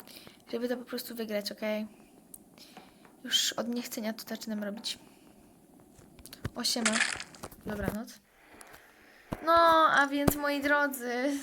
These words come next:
<laughs> tak, wiem, to był bardzo szybki odcinek.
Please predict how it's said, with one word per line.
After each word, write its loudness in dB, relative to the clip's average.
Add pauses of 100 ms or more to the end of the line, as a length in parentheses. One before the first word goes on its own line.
(680)
<laughs> -20
tak, 6
wiem, 4 (420)
to 4
był 2
bardzo 2
szybki 0
odcinek. 0